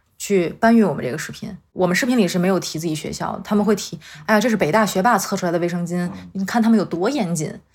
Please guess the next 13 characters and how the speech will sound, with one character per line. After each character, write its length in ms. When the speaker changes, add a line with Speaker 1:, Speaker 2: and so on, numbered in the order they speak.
Speaker 1:
去 180
营 160
销 160
它。” 300
我 60
们 60
俩 140
心 160
里 80
特 220
别 100
难 180
受， 240